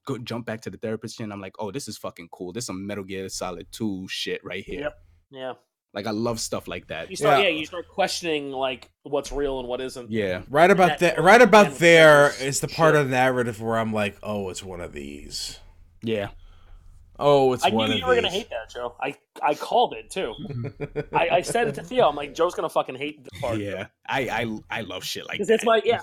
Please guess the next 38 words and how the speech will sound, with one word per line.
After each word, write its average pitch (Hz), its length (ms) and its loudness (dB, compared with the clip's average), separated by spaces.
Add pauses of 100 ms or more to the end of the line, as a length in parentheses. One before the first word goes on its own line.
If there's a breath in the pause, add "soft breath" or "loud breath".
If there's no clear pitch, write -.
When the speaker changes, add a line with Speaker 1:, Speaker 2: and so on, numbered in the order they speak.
Speaker 2:
I 175 60 -2
do, 220 160 -6
too, 208 320 -4 (100)
when 185 160 -6
it, 165 120 -8 (160)
when 170 180 -8
it 160 100 -10 (300)
fits 196 440 -6
in 165 380 -10
with 156 220 -6 (240)
the 151 220 -14
story 190 340 -2
that 135 100 -10
they're 113 160 -10
Speaker 1:
Yeah. 95 100 -8
Speaker 2:
trying 117 180 -12
to 117 80 -20
tell. 113 340 -12
Speaker 3:
Yeah. 120 80 2
Speaker 2:
And 98 100 -2
the 151 60 -2
whole 196 260 -4
idea 185 500 -4
is 143 400 -8 (340)
you 160 200 -12
don't 170 320 -4
know 156 340 -2
if 127 120 -10
he's 131 180 -14
going 131 280 -8
crazy 123 380 -8
or 98 80 -20
not. 92 140 -20 (1040)
You 123 100 -10
know? 117 260 -10 (120)
Like, 131 180 -8
you're 151 120 -6
not 151 280 -6